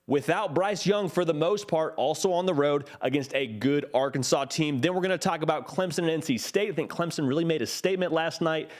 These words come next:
that some of us need to pay a little bit more attention to. D J Uiagalelei, might be time to start giving him a little bit more Heisman buzz. Hey, we're gonna talk about it. I'm not saying it's a for sure thing, but we're gonna make sure we discuss that in full.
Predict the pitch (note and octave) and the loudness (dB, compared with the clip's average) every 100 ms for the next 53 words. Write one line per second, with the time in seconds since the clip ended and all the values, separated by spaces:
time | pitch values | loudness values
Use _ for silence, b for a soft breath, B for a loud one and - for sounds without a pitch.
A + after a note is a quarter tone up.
0 | B B - - - - E3+ E3 E3 D3+ | B B -4 -4 -2 0 0 2 0 0
1 | - C3+ F3 E3+ F3+ - E3 E3 D3 D3 | 0 2 0 2 0 0 0 0 2 2
2 | F3+ F#3+ F#3+ G3 - G#3 G3 D#3+ - G#2+ | 0 0 0 0 -2 -2 -2 -2 0 0
3 | D3 E3+ F#3+ E3 C#3 D3 A3 A3 A#3 A#3+ | 0 2 2 2 2 2 2 2 2 2
4 | A#3+ - b b b b b b - A#2+ | 0 -8 b b b b b b -4 -4
5 | - A3 G#3 B3 A#3+ C4 G3+ D#3+ G#3 G#3+ | -2 0 0 0 0 0 0 0 0 2
6 | F#3 G#3+ F3+ G#3 G#3+ G3 F3+ F#3 G3 G#3 | 0 0 2 0 0 -2 0 2 2 0
7 | - G3 A3 F3+ E3+ B2+ G#2+ - - - | 0 0 0 0 2 2 0 -4 -10 -12
8 | _ _ _ _ _ _ _ _ _ - | _ _ _ _ _ _ _ _ _ -4
9 | D3+ F2+ B2 F3+ G#3 G3 A2+ F#2 D#3 F3 | -4 0 -2 0 -2 0 -2 -2 -2 -2
10 | - F#3 F#3 E3+ D#3+ B2+ D3+ C3+ G3 F3+ | -2 -2 0 -2 -2 -2 -2 -2 0 0
11 | - F3 C3 E3 D#3+ D3 C3 D#3 C#3 B2 | 0 0 0 0 0 0 0 0 2 0
12 | - E3 D3 - C#3 B2 A#2 - F#3 F3+ | 0 -2 0 0 0 -2 -4 -2 0 2
13 | F3+ | 0